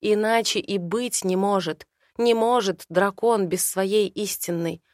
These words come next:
Просто надо немного подождать. Дать ему второй шанс. Он изменится,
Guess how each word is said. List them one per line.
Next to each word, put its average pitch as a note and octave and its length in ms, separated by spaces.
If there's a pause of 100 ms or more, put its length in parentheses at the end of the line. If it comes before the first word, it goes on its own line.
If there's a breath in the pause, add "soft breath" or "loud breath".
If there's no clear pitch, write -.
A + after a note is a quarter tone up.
(160)
Просто A3+ 420
надо G#3 300
немного G3 500
подождать. F#3 720 (540)
Дать A3+ 420
ему G#3 240
второй G3 400
шанс. F#3 560 (360)
Он G3 280
изменится, F#3+ 760